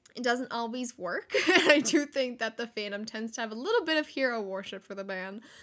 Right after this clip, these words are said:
but when it does all come together, see ninety percent of the ending of Kingdom Hearts three, it's fulfilling in a way that not many stories are. To me, Kingdom Hearts is Nomura, and Nomura is Kingdom Hearts. That's not to discount all the extremely hardworking people that make these games possible,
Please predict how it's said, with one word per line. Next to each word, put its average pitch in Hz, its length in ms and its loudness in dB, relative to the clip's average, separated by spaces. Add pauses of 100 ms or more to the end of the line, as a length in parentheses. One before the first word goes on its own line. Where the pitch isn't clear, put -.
(140)
but 254 80 0
when 247 100 2
it 233 140 -2
does 339 280 2
all 226 220 -2
come 220 240 -4
together, 196 400 -4
see 247 260 -4
ninety 285 440 0
percent 220 480 -4
of 190 100 -4
the 190 140 -10
ending 180 380 -8
of - 180 -12
Kingdom 196 300 -6
Hearts 185 240 -6
three, 180 340 -8 (320)
it's 226 160 -2
fulfilling 262 420 -4
in 254 80 -4
a 226 80 -6
way 208 220 -4
that 185 120 -10
not 180 240 -8
many 185 220 -10
stories 185 520 -8
are. 180 340 -10 (320)
To - 80 -12
me, 254 140 -2
Kingdom 269 280 -8
Hearts 254 260 -8
is 208 160 -10
Nomura, 214 480 -4
and 185 140 -10
Nomura 208 320 -6
is 220 140 -6
Kingdom 220 300 -10
Hearts. 220 420 -10 (340)
That's 226 160 -8
not 311 100 -4
to 330 80 -6
discount 247 480 -4
all 208 160 -10
the 247 120 -6
extremely 233 460 -8
hardworking 208 560 -6
people 202 340 -10
that 233 120 -12
make 180 180 -12
these 196 180 -10
games 208 260 -10
possible, 190 560 -12